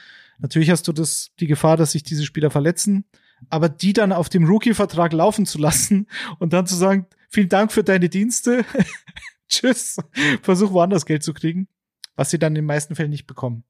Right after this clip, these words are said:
Also, okay, ich bin gespannt, hier Rashad Penny, was der bei den Eagles macht, weil die hätten dann theoretisch wirklich mit Kenneth Gainwell, der sozusagen der Receiving Back ist, Rashad Penny, der sich halt einen Wadenbeinbruch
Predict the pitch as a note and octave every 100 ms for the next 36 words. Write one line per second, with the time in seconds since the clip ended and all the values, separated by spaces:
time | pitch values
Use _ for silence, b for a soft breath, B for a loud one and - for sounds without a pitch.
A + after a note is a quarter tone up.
0 | B B B B _ G3 G3+ A3 A3+ G#3+
1 | G3 C#3 - - C#4 G#3+ A3+ A3+ E3+ G3+
2 | F#3+ F3+ F#3 F#3 G3 F#3+ F#3+ F#3 - F3
3 | E3+ F#3+ F#3+ F#3 - E3 - E3 D#3+ E3+
4 | F3+ E3 - D#3+ D#3+ D#3+ - E3 E3+ E3
5 | D3+ - _ B B B B - G3 F#3+
6 | - F#3+ G3+ A#3 A3+ A#3+ B3 - _ _
7 | _ - D3+ D#3+ D3 D3+ D#3+ D3+ D3 D3
8 | - G#3 A3+ G3 G3+ F#3+ A#3 G#3 F3+ E3
9 | E3 D#3 - F3+ G3 F3+ E3+ F3 E3 D#3+
10 | D#3 C#3+ F#3 G3 F#3+ G#3 A3+ -